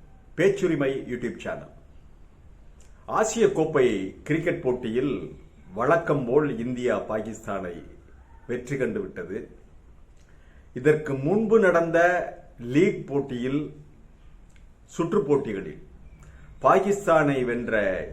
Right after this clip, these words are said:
இந்திய வீரர்கள், அதாவது சூரியகுமார் யாதவ், கேப்டன் சூரியகுமார் யாதவ் கை கொடுக்க மறுத்துவிட்டு வந்து விட்டார். ஏனென்றால், அவர் சொன்ன காரணம், பெகல்கா தாக்குதலில் பாகிஸ்தானுக்கு தொடர்பு இருக்கிறது, பெகல்கா தாக்குதலுக்காக நாங்கள் பாய்காட் பண்றோம் அப்படின்னு சொல்லி.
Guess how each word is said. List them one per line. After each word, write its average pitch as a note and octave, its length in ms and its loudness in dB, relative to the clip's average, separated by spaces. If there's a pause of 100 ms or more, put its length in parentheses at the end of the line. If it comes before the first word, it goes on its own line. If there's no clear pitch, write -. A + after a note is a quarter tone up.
இந்திய D3+ 420 0
வீரர்கள், G#2 560 -4
அதாவது C3 380 0
சூரியகுமார் C#3 600 -2
யாதவ், G#2+ 460 -2
கேப்டன் G#2 460 -6 (160)
சூரியகுமார் B2+ 500 -4
யாதவ் A2 400 -4
கை C#3+ 260 0
கொடுக்க B2+ 320 -6
மறுத்துவிட்டு A2 600 -6
வந்து G#2 260 -4
விட்டார். F#2+ 500 -8
ஏனென்றால், C3 460 -4
அவர் C3 200 -2
சொன்ன C#3+ 320 -8
காரணம், B2+ 480 -8
பெகல்கா B2 460 -4
தாக்குதலில் G#2+ 680 -8 (1400)
பாகிஸ்தானுக்கு C#3 600 0
தொடர்பு A#2 340 -4
இருக்கிறது, A2+ 320 -6
பெகல்கா C#3 500 0
தாக்குதலுக்காக A#2 760 -2
நாங்கள் A2+ 320 -4
பாய்காட் G#2+ 460 -2
பண்றோம் F#2 340 -8
அப்படின்னு E2 220 -18
சொல்லி. E2 440 -16